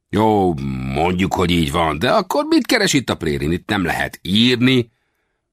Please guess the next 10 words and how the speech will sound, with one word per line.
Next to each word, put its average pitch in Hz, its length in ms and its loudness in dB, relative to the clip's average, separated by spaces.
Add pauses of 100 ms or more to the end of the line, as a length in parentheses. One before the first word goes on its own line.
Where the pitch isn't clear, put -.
(200)
„Nem - 160 -2
is - 100 -10
itt - 200 -10
írok, 98 280 0
hanem - 220 -2
otthon. - 460 -14 (140)
Itt 92 140 -4
csak 101 160 -2
élményeket 78 720 2
gyűjtök, 76 400 0